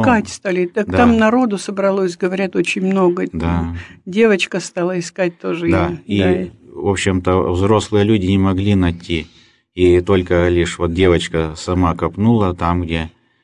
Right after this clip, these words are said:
Speaker 2: о-, ей было указано, в общем, и она обре-, и они обрели вот икону Богоматери.
Speaker 1: Говорят, что этот образ, как свидетельствует, источники
Speaker 2: Мгм.
Speaker 1: свидетельствуют, что он был совершенно новый, завёрнут в тряпицу.
Speaker 2: Да.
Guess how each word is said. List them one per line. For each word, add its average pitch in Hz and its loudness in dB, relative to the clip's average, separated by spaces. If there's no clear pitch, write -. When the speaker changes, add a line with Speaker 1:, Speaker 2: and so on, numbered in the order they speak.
Speaker 2:
о-, 85 -4
ей 90 4
было 87 2
указано, 82 -2
в 78 -10
общем, 76 -12
и 85 0
она 98 -2
обре-, 82 -4
и 87 0
они 92 2
обрели 87 -2
вот 80 -4
икону 90 -2
Богоматери. 87 -2
Speaker 1:
Говорят, 202 2
что - -4
этот 180 -4
образ, 214 0
как - -12
свидетельствует, 180 0
источники 185 -2
Speaker 2:
Мгм. 175 -4
Speaker 1:
свидетельствуют, 185 -6
что - -2
он 196 4
был 208 6
совершенно 226 2
новый, 190 4
завёрнут 185 2
в - -20
тряпицу. - -8
Speaker 2:
Да. 85 -6